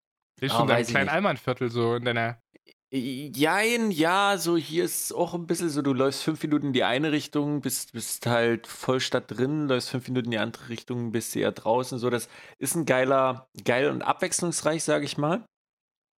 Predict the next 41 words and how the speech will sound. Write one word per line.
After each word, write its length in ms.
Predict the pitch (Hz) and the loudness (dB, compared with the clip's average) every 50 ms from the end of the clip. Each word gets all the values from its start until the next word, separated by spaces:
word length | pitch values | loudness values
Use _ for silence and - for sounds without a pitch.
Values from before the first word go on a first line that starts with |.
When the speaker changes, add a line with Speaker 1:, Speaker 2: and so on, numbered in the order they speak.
| _ _ _ - - | _ _ _ -16 -14
Speaker 2:
Aber 160 | - 107 95 98 | -10 -8 -4 -2
hier 120 | 98 107 | 0 0
ist 100 | 110 101 | -2 -2
es 80 | 101 - | -4 -4
schon 400 | - - 110 101 101 95 85 - | -2 0 0 0 2 0 -2 -4
ein 40 | - | -4
bisschen 340 | - 90 - - 95 98 - | -4 -6 -4 -6 -6 -8 -8
entspannter. 520 | - - - - - - - - - - - _ _ _ _ _ _ _ _ - | -8 -8 -8 -8 -8 -8 -10 -10 -12 -14 -16 _ _ _ _ _ _ _ _ -6
So, 180 | 101 98 98 | -6 -4 -4
wenn 160 | 98 98 101 | -4 -6 -6
hier 160 | 98 98 101 98 | -4 -4 -4 -4
Ruhe 320 | 98 92 95 98 101 101 | -6 -6 -4 -4 -4 -4
ist, 180 | 98 95 - - | -4 -6 -8 -10
dann 120 | - 95 | -10 -10
ist 100 | - - | -10 -10
hier 80 | - - | -12 -14
auch 160 | - _ - | -14 _ -16
Ruhe. 220 | - - - - _ _ _ _ _ _ _ - - | -16 -16 -16 -18 _ _ _ _ _ _ _ -12 -6
Aber 140 | - 110 123 | -4 -2 -2
so 80 | 131 | 0
auch 60 | 131 123 | -2 -2
Speaker 1:
Ab- 60 | 151 | -2
Speaker 2:
nicht 120 | 160 147 | -2 -4
so 80 | 139 135 | -6 -6
schlimm, 280 | - - - 147 151 | -6 -4 -2 -2 0
wenn 100 | 147 135 | -2 -2
man 140 | 135 135 131 | -2 -4 -4
mal 100 | 123 120 | -4 -4
abends 320 | - 113 127 123 - - 127 | -4 -6 -6 -8 -10 -12 -14
noch 100 | 123 - | -14 -14
ein 100 | 123 113 - _ - | -16 -18 -18 _ -8
bisschen 320 | 170 - - - 127 117 | -8 -6 -4 -4 -4 -2
lauter 280 | 104 104 101 98 - - | 0 0 -2 -2 -6 -10
ist. 160 | - - - | -14 -12 -10
So, 100 | - 131 | -6 -4
wenn's 240 | 147 165 175 - - | -2 -2 -2 -2 -2
mal 100 | 196 185 | -4 -4
passiert, 520 | 190 196 196 190 - - 220 226 226 220 | -2 -4 -8 -8 -8 -6 -4 -4 -4 -4
dann 160 | 190 175 175 | -6 -10 -8
passiert's 480 | 175 170 151 - - 123 113 104 - - | -8 -10 -10 -8 -6 -6 -6 -6 -6 -10
halt. 200 | - - - _ | -12 -12 -14 _